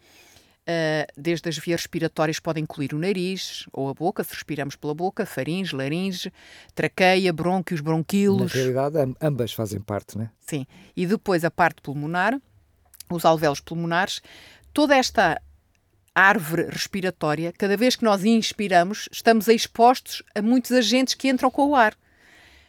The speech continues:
Speaker 1: Sejam bactérias, vírus, poeiras, poluição, pólenes.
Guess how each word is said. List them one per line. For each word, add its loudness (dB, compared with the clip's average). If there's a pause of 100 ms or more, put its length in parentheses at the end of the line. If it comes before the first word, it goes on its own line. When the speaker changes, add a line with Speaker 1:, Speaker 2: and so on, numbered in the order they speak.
(140)
Speaker 1:
Sejam 0
bactérias, 4
vírus, -2
poeiras, 2
poluição, -4
pólenes. 0